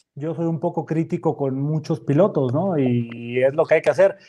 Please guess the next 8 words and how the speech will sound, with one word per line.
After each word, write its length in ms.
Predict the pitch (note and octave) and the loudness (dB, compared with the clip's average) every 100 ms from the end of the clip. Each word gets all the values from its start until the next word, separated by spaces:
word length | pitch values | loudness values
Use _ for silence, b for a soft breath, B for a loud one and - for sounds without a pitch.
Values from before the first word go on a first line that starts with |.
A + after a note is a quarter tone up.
| b b | b b
Checo 300 | - G3+ A3+ | 2 4 4
es 80 | G#3+ | 4
un 140 | A#3 | 2
piloto 480 | A3 F#3+ G3 G3+ G#3+ | 2 2 2 2 0
con 120 | E3 | 0
un 140 | E3 F3+ | -2 0
talento 880 | E3+ E3 F3+ - F#3 D#3+ C#3 B2 B2 | 0 0 -4 -4 -2 -2 -2 -6 -6
perfectamente, 1080 | B2+ A#2+ D#3+ - C#3+ D3 D#3 - C#3+ A#2+ | -6 -6 -10 -10 -10 -10 -16 -12 -10 -12